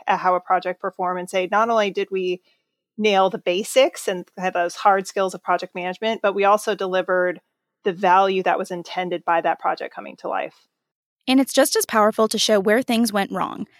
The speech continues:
Speaker 2: as long as you can share what you learned and how you plan to get things back on track.
Speaker 1: As you work with your team to solve problems,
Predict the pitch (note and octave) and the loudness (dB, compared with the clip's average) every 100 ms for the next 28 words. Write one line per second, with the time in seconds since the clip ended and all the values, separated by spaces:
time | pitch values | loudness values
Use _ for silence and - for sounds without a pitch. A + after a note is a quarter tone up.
0 | _ - G#3 G#3+ B3 B3+ A#3+ G#3+ G#3 G3 | _ -2 4 6 6 4 2 -2 0 2
1 | F#3+ G#3+ - G3+ G3+ A3+ D4 - - - | 4 2 2 -2 0 2 2 0 -2 0
2 | G3+ B3+ C#4+ - A#3+ B3+ G#3 G3+ - A#3 | 2 2 2 2 0 0 0 -2 0 0
3 | A#3 - F3+ - G3+ G3+ - - - - | 0 0 -2 -2 -4 -2 -4 -6 -10 -18
4 | _ _ _ _ _ _ - G#3 G#3+ A3+ | _ _ _ _ _ _ -4 2 2 2
5 | - A3+ B3+ B3+ A3+ A3 A3+ A3 G#3 G#3 | -2 -4 -2 0 2 2 0 -2 -4 -4
6 | F#3+ F#3+ F#3+ G3 - F3+ F3+ - E3+ E3 | -8 -8 -8 -4 2 2 2 2 2 4
7 | F3+ G3 A3 | 2 -2 -4